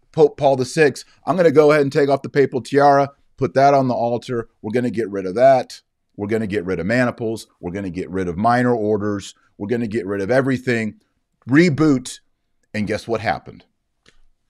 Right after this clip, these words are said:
For fifty years now. Decline.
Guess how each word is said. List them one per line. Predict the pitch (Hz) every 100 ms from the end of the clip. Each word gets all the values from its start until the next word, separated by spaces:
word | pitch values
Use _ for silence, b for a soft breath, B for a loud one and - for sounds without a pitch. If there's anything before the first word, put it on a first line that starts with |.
| _ _ _ _ _ _ _ _ _ - - _
For | 78
fifty | - 95 90 - 73 71 _ -
years | 78 71 60 - - _ -
now. | 67 50 _ _ _ _ _ _ _ _ _ _ _ _ _
Decline. | 131 127 104 107 104 101